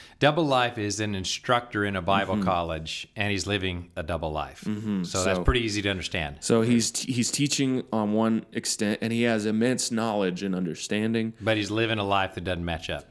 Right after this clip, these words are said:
Speaker 2: And in his living a life that does not match up, he seduces Faint Heart. And out of the context of, uh, a marriage relationship, uh, they have sexual relations. And Faint Heart,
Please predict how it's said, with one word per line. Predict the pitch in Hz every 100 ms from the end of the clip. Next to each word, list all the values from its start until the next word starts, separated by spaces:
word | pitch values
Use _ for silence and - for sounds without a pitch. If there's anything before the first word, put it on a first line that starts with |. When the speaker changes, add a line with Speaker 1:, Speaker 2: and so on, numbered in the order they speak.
| -
Speaker 2:
And | - 123 117
in | - 135 190
his | 170 127 107
living | 113 104
a | 98
life | 95 90 92 -
that | 95 95
does | 98
not | 95 90 -
match | 98 98 -
up, | 107 95 - -
he | - 127 123 123 123 117
seduces | - 113 98 143 131 98 95 95 - - - _
Faint | - - 92 -
Heart. | 90 50 - - - _ _ _ -
And | 98
out | 98 104
of | 104
the | 101
context | - 117 110 107 120 101 - - -
of, | - 104 95 92 90 - -
uh, | 85 82 - -
a | 85 80 -
marriage | 98 101 95 82
relationship, | 85 85 78 - 82 - 131 - - - _
uh, | - - 95
they | 90 95
have | 98 87 90 90
sexual | - 98 - 98
relations. | 92 92 95 98 - 107 120 - - - - -
And | 110 104 98 -
Faint | - - 135 139
Heart, | - - 151 175 98 - -